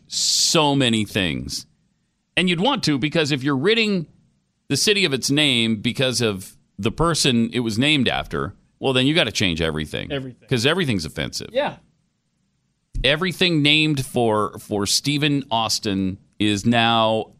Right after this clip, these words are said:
Speaker 1: taboo, and you can't do it anymore. It's lunacy.
Speaker 2: The, the trajectory that we are on as a nation.
Speaker 1: Frightening.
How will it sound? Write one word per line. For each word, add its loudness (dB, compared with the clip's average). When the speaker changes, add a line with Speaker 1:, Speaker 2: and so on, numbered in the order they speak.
Speaker 1:
taboo, -2
and 0
you -2
can't -2
do 0
it -2
anymore. -4
It's -2
lunacy. 2
Speaker 2:
The, 0
the 0
trajectory 0
that -2
we 0
are 0
on -2
as 0
a -6
nation. -8
Speaker 1:
Frightening. -2